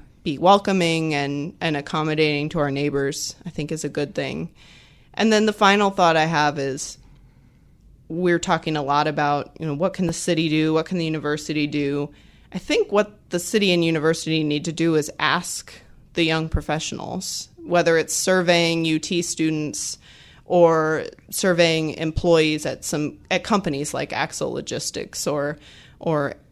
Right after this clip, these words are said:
Amazon down the road. You know, what is it that's keeping you here, or what is it that attracted you here? What were the challenges to getting you here? I think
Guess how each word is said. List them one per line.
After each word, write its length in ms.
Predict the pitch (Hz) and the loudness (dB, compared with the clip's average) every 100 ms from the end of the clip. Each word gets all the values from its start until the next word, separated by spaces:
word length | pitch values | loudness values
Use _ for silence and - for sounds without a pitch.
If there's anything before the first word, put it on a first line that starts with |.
| _ | _
Amazon 520 | 170 156 151 135 143 143 | -4 -2 -2 -2 -2 0
down 180 | 139 | -2
the 80 | 123 | -4
road. 300 | 135 123 131 | -6 -6 -4
You 60 | 170 | -2
know, 120 | 160 | -2
what 400 | 160 180 220 - - | 0 2 2 2 0
is 220 | 220 196 | 0 4
it 280 | 196 - - | 2 2 -2
that's 220 | 160 - | -2 -2
keeping 400 | - 208 208 160 | -2 0 2 0
you 120 | 147 | 0
here, 440 | 147 165 120 123 - | -2 -4 -4 -4 -2
or 120 | 160 | -2
what 240 | 165 185 | 2 2
is 120 | 180 180 | 2 0
it 140 | 185 | -2
that 100 | 170 | 0
attracted 640 | 151 - 165 160 - 175 | -2 2 2 2 -4 -6
you 140 | 156 156 | -4 -4
here? 260 | 160 156 | -4 -2
What 220 | 156 175 | 2 2
were 120 | 190 185 | 4 0
the 140 | 160 | -2
challenges 880 | 160 160 151 151 151 151 160 - - - - - - | -2 -2 -2 -2 -2 -4 -4 -6 -12 -16 -20 -20 -10
to 100 | - | -2
getting 380 | 170 180 170 156 | 4 6 6 4
you 120 | 143 | -2
here? 340 | 165 165 135 131 | -4 -4 -4 -4
I 60 | |
think 460 | 156 175 160 - - | -2 -2 -2 -6 -20